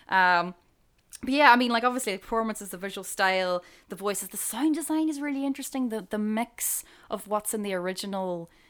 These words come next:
interviews and what is created afterwards is fascinating. Um, yeah, I think that, like, y-, I mean, even if you hated it, I felt, you know, you can't, hel-, I feel like you can't help admire her and what she's tried to do here, because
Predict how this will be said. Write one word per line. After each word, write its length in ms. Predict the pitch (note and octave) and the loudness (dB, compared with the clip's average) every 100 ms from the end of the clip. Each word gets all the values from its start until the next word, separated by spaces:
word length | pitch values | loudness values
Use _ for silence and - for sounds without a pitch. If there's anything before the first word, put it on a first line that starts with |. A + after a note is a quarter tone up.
| _ - | _ -10
interviews 680 | G3+ G3 G#3+ F#3+ G3+ G#3 G3+ | -6 -4 -4 -4 -6 -6 -6
and 140 | F#3+ F3 | -6 -2
what 240 | F#3 - | -2 -2
is 180 | F3+ E3+ | -6 -10
created 400 | - - F3+ E3+ | -10 -4 -4 -2
afterwards 880 | E3 F#3+ - F#3+ F3+ F#3 F3+ F3 D#3+ - | 0 -2 -4 -10 -6 -2 -2 -4 -8 -12
is 100 | - | -16
fascinating. 840 | - - F#3 F#3 F#3 F3 E3+ E3+ _ _ _ - _ _ _ - - | -10 -2 -2 -2 -8 -6 -4 -6 _ _ _ -20 _ _ _ -18 -6
Um, 540 | G3+ F#3 F3+ F3 F3 F3+ _ _ _ _ _ | 2 4 6 6 4 -2 _ _ _ _ _
yeah, 260 | C4 D4 A#3 | 4 8 8
I 80 | B3+ | 6
think 220 | F4 F#4 | 2 2
that, 100 | C#4 | 4
like, 160 | B3+ - | 4 -2
y-, 160 | - - G#2+ | -14 -8 -2
I 80 | F#3 | 0
mean, 200 | B3+ C4+ | 2 2
even 200 | C#4+ E4+ | 2 2
if 80 | C4 | 2
you 220 | B3 G3+ | 0 -4
hated 400 | F3 F3 F#3+ A3 | -6 -4 0 2
it, 180 | B3+ C4 - | 2 0 0
I 140 | G#3 | 0
felt, 340 | - G#3 G3+ F3 | 2 2 2 2
you 100 | G#3+ | 0
know, 120 | F#3+ | 0
you 140 | F#3+ | 0
can't, 280 | - A#3+ C4 | -4 -2 0
hel-, 100 | B3+ | 2
I 100 | D#3+ | 2
feel 240 | G#3 - C4+ | 0 -2 -4
like 100 | C4 | -4
you 60 | |
can't 300 | A3+ - A#3+ | -8 0 0
help 140 | A3+ G#3 | 2 -2
admire 500 | E3 F3 E3+ F3+ G3+ | -4 -2 -2 0 -2
her 220 | G#3 G#3+ | -2 -4
and 140 | C#3+ F3+ | -4 -6
what 120 | F3+ | -8
she's 180 | - - | -8 -4
tried 200 | F#3 E3 | -4 -6
to 60 | |
do 200 | D3+ E3 | -6 -6
here, 280 | G3+ A#3 B3 | -4 -2 -2
because 400 | G#3 - F#3+ F3 | -2 -4 -2 -4